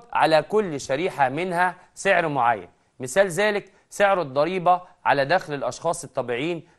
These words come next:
طبقًا للقانون واحد وتسعين لسنة ألفين وخمسة، وتتكون الشرائح من. الشرائح دي مهمة جدًا جدًا جدًا في حل التمارين، وهو بيجي لما يجي يقول لي، آه، احسب الضريبة المستحقة على الممول، بحسبها بالشرائح دي.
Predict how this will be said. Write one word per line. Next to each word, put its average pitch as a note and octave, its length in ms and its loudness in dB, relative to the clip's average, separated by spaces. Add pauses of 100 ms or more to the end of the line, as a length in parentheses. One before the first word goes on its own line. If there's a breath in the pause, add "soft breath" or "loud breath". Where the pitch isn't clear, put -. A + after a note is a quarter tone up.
طبقًا E3+ 300 -4
للقانون C3+ 440 -6
واحد D3+ 260 -4
وتسعين C3+ 560 -8 (280 soft breath)
لسنة D#3 480 0 (120)
ألفين D3 420 -4
وخمسة، E3+ 600 0 (260 soft breath)
وتتكون F#3 600 -2
الشرائح C#3+ 460 -4
من. G2 200 -12 (880)
الشرائح G3 340 2
دي G3+ 120 -4
مهمة A3 340 0
جدًا E3+ 380 -2
جدًا E3+ 400 -2
جدًا F#3 540 0 (300 soft breath)
في C#3+ 100 -6
حل F#3+ 240 0
التمارين، F3 640 -2
وهو F3+ 200 2
بيجي F3 260 -8
لما D3 220 -4
يجي F3+ 160 -4
يقول F3+ 160 0
لي، F3+ 220 -4 (420 soft breath)
آه، C#3 260 2
احسب - 420 -6
الضريبة D3+ 400 -2
المستحقة D#3 600 -2
على D#3 80 2
الممول، A3 480 0 (240 soft breath)
بحسبها G3+ 460 2
بالشرائح C3+ 460 -4
دي. F#2 160 -18